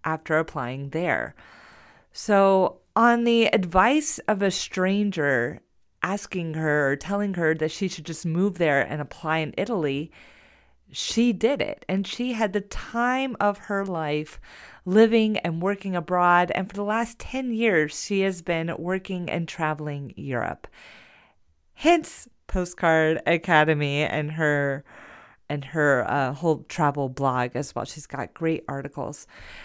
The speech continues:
And so, uh, Sarah and I were talking about what should this episode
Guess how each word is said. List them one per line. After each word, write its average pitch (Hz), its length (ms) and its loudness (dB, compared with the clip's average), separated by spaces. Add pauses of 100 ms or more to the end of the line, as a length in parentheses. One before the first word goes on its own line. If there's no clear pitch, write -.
(200)
And 226 200 2
so, 226 560 8 (100)
uh, 170 220 4
Sarah 294 300 8
and 285 100 4
I 262 100 6
were 254 80 4
talking 233 420 0
about 196 480 2
what 220 540 4
should 208 260 2
this 214 300 0
episode 175 640 -2